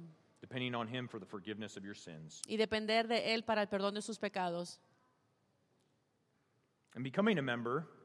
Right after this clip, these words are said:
Speaker 2: Y convertirse en un miembro
Speaker 1: is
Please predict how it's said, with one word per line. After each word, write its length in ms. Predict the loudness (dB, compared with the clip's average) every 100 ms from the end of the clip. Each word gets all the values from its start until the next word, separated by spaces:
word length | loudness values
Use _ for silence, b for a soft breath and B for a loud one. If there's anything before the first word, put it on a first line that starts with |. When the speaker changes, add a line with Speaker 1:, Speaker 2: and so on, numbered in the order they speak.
| -16
Speaker 2:
Y 80 | -6
convertirse 1000 | 0 2 4 6 8 8 6 2 0 4
en 80 | 4
un 200 | 4 2
miembro 460 | 2 2 4 2 2 -8 -20 _ _ _ _ _ _ _ _ _ -8
Speaker 1:
is 320 | -6 -6